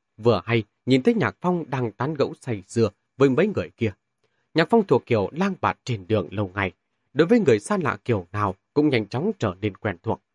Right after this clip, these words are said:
rất là không học mà biết. Chỉ vài giây đồng hồ đã tán phét cho giáp ất bính tình thành người mình hết. Lúc đó, nói chuyện, anh sẽ quay đầu nhìn về Quyết Đường Đường, rồi lần ánh mắt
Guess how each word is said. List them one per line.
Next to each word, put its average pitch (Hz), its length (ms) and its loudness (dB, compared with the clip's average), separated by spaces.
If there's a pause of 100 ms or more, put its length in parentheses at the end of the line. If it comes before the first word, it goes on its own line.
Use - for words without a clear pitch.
(320)
rất - 220 0
là 98 80 -4
không 117 220 0
học 101 200 -10
mà 90 220 -8
biết. 170 180 -2 (480)
Chỉ 170 120 2
vài 156 160 4
giây 220 140 2
đồng 120 300 0
hồ 107 240 0 (200)
đã 127 100 2
tán 135 360 -2
phét 254 160 -2 (240)
cho 117 240 2
giáp 131 220 -6
ất - 240 -4
bính 151 260 -2
tình 107 320 2
thành 117 260 -2
người 110 160 2
mình 92 220 -4
hết. 175 160 -4 (720)
Lúc 127 180 2
đó, 127 280 2 (260)
nói 151 180 2
chuyện, 113 240 2 (260)
anh 117 180 -2
sẽ 107 140 -2
quay 196 200 2
đầu 110 200 -2
nhìn 95 340 -2
về 104 180 0
Quyết 233 180 2
Đường 101 200 -2
Đường, 101 180 -2 (360)
rồi 143 240 6
lần 120 300 2
ánh 165 180 -2
mắt 240 160 -2